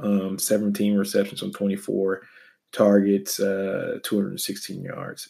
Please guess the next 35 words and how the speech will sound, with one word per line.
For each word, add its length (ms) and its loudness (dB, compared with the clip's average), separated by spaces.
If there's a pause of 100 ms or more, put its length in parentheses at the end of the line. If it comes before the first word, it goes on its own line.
Next 240 0
guy 100 2
on 120 2
the 40 2
list 180 2
is 100 -4
D 120 4
J 140 2
Chark. 380 -2
D 60 -6
J 120 -2
Chark's 320 0
having 160 -4
a 40 -6
really 220 -2
good 160 -2
season. 360 -6 (440)
Uh, 120 0
nineteen 380 4
catches 400 0
on 120 -6
twenty-six 420 -4
targets, 400 2
three 160 -2
hundred 200 0
twenty-one 320 2
yards, 420 -2
averaging 300 -4
almost 280 -8
seventeen 400 -2
yards 300 -4
to 180 -2
catch, 180 0
three 140 0
touchdowns. 680 -8